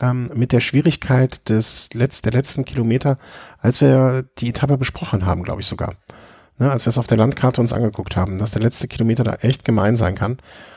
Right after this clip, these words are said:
Und ver-, ne, die ganzen Schikanen und hier Linkskurve, da Rechtskurve, da nochmal eine Haarnadelkurve, bei Kilometer fünf ja auch, ne? Das zog sich ja, ähm, eigentlich durch die ganzen letzten Kilometer, dass es da eng wurde.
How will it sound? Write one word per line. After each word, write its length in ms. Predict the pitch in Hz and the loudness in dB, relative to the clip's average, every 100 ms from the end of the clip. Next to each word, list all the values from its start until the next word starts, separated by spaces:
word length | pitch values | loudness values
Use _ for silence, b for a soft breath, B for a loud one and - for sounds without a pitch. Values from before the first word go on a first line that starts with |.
| B B | B B
Und 220 | 107 107 | -2 -2
ver-, 320 | - 107 110 117 | 0 0 0 0
ne, 160 | 113 | 0
die 80 | 120 | 2
ganzen 260 | 104 101 107 | 0 -2 -4
Schikanen 420 | 113 - 120 113 | -6 -2 0 0
und 120 | 98 | -4
hier 320 | - 131 123 | 0 4 4
Linkskurve, 500 | 120 120 - 123 113 | 4 2 0 -2 0
da 140 | 107 113 | 2 2
Rechtskurve, 580 | 110 - - 107 104 107 | 0 -2 -4 -2 0 0
da 100 | 120 | 0
nochmal 300 | 117 113 110 | 0 0 2
eine 80 | |
Haarnadelkurve, 600 | 107 104 104 107 - 104 101 | 2 2 0 -2 -2 0 2
bei 100 | 95 | 0
Kilometer 380 | - 104 104 | 2 0 0
fünf 320 | 104 131 147 123 | 2 2 2 0
ja 100 | 101 | 0
auch, 200 | 113 - | 0 -2
ne? 160 | 131 B B B B | -4 B B B B
Das 200 | - 110 | -4 -4
zog 200 | - 127 | -2 -4
sich 160 | - 127 | -4 0
ja, 280 | 117 113 110 B B B B B B - | 2 2 0 B B B B B B -4
ähm, 180 | 113 | -2
eigentlich 200 | 104 117 | 2 2
durch 120 | - - | 0 0
die 80 | |
ganzen 280 | 107 143 - | 2 2 4
letzten 260 | 95 - 98 | 2 0 -4
Kilometer, 400 | - 87 87 90 | -2 0 0 0
dass 140 | 95 | -2
es 100 | 98 | -4
da 100 | - | -4
eng 220 | 85 87 | -4 -4
wurde. 260 | 95 98 139 | -4 -6 -6